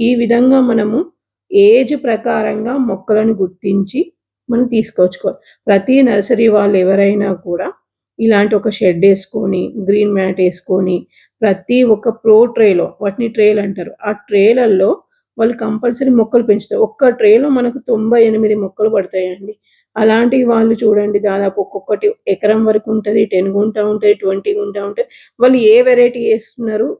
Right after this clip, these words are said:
ఏ మొక్కలు పెడుతున్నారు, టమాటా మొక్కలు అయితే అది ఏ కంపెనీ, ఏ వెరైటీ అనేది కంపల్సరీ వాళ్ళు అక్కడ మెన్షన్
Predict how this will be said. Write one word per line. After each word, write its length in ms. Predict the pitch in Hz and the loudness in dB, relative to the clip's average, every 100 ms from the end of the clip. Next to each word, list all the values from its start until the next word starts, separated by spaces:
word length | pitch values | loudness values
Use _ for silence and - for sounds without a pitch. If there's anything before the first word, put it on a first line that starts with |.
| _ | _
ఏ 160 | 208 240 | 2 4
మొక్కలు 400 | 262 233 233 214 | 2 0 -2 0
పెడుతున్నారు, 480 | 185 175 175 175 180 | -2 -4 -10 -12 -8
టమాటా 420 | 185 202 311 226 | -8 -6 -6 -4
మొక్కలు 380 | 220 220 202 214 | -4 -4 -2 -2
అయితే 380 | 208 208 - - _ _ - | 0 -2 -4 -10 _ _ -4
అది 180 | 208 202 | 0 4
ఏ 160 | 185 | 4
కంపెనీ, 640 | 185 214 208 208 214 269 - _ _ _ _ _ _ _ | 2 -2 -4 -4 -2 -2 -4 _ _ _ _ _ _ _
ఏ 160 | 233 240 | 2 4
వెరైటీ 440 | 226 220 220 233 | 4 2 2 0
అనేది 340 | 220 214 220 277 | -2 -2 -4 -4
కంపల్సరీ 600 | 233 226 233 240 247 247 | -6 -6 -6 -6 -6 -6
వాళ్ళు 220 | 240 226 | -6 -6
అక్కడ 180 | 220 226 | -6 -4
మెన్షన్ 420 | 202 202 240 | -4 -4 -8